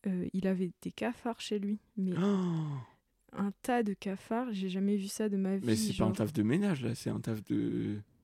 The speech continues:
Speaker 1: Et genre, en fait,
Speaker 2: je sais pas comment on dit, mais
Speaker 1: j'ai jamais vécu ça de ma vie, mais genre, j'ai dû nettoyer et en fait, il y avait que des cafards morts
Speaker 2: Ah.
Speaker 1: partout.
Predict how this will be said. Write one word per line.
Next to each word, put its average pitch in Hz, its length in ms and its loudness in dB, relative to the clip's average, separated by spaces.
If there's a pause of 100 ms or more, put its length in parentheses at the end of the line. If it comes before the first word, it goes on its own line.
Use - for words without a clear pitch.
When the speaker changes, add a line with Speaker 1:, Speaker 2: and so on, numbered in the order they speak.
(320)
Speaker 1:
Et 214 120 4
genre, 196 260 0
en 190 80 -2
fait, 254 280 -2
Speaker 2:
je - 60 -14
sais - 40 -14
pas - 100 -4
comment 107 160 -2
on 107 60 0
dit, 156 160 -4
mais 151 80 -6 (160)
Speaker 1:
j'ai - 180 0
jamais 208 340 6
vécu 220 220 0
ça 196 180 0
de 202 60 6
ma 196 160 4
vie, 233 240 2
mais 196 220 6
genre, 185 360 -2 (920)
j'ai 202 240 0
dû 180 160 -4
nettoyer 202 720 2
et 202 100 2
en 185 80 0
fait, - 240 -2
il - 40 -2
y - 20 0
avait 180 160 -6 (200)
que - 140 -2
des 220 160 2
cafards 202 460 -4
morts 196 200 2
Speaker 2:
Ah. 160 220 0
Speaker 1:
partout. - 640 2